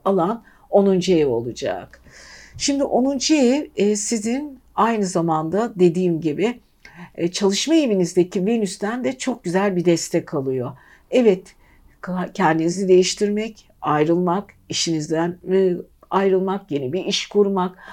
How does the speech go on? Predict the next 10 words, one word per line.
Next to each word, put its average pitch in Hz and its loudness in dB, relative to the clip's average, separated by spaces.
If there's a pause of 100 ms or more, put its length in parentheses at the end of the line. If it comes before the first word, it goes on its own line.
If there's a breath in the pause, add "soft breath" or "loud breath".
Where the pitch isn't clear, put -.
(100)
aileyle 175 4
birlikte 190 2
iş - -6
bağlantısı 190 0
içinde 190 -2
olmak, 190 -2 (300 loud breath)
bir 185 4
anda 185 2
işten 180 0
çıkarılmak, 196 0